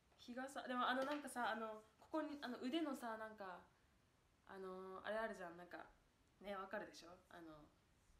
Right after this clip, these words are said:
手袋じゃないけど、あの、腕袋？<laughs> わからん。まあ、腕袋？なんて言うんだっけ、あれ。まあ、いいや、どうでもいいか。それは、夏はやるよ。でも、今日はやってなかっ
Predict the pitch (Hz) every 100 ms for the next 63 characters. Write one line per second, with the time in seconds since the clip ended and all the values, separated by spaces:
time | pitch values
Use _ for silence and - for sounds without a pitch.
0 | - - 233 233 247 220 202 190 185 180
1 | 170 160 - - - - - 208 185 170
2 | 165 240 226 247 262 208 160 151 - 208
3 | - - 226 254 220 - - 330 220 220
4 | 240 311 330 277 196 165 - - - -
5 | - 196 208 392 339 - 196 175 170 170
6 | - 190 190 220 175 180 202 220 - -
7 | - - - - 294 330 339 330 302 -
8 | - - - - 285 311 247 175 - -
9 | - - 208 208 262 220 180 175 170 165
10 | 165 190 - 247 269 277 226 - 285 254
11 | 190 165 - 170 170 170